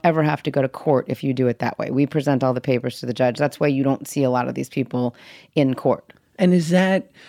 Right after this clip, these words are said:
Speaker 2: when you have the retired judge or, or the mediator, is that considered a, uh, sort of a sanctioned legal event? Or is it just casual?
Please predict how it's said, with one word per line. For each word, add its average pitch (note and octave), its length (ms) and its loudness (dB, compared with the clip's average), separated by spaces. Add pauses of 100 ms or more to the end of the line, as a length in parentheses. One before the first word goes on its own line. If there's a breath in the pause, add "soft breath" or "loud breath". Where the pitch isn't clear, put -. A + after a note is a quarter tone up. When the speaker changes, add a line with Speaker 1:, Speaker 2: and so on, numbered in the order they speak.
(140 loud breath)
Speaker 2:
when E3+ 180 4
you F3 120 6
have D#3+ 300 2
the D#3 100 6
retired D3 480 2
judge C#3+ 320 0
or, C3+ 260 0
or C#3+ 220 2
the C#3 160 -2
mediator, C#3 560 2
is C#3+ 200 -2
that D#3 300 2
considered D3+ 840 2
a, B2+ 560 0 (840 soft breath)
uh, B2+ 380 -2 (420)
sort E3 260 0
of D3+ 80 2
a D3 60 0
sanctioned D#3 920 2 (100)
legal D3+ 480 6
event? D3 520 0 (560)
Or D3+ 200 4
is C#3+ 120 -2
it D3 60 0
just D3 240 -2
casual? B2 400 -2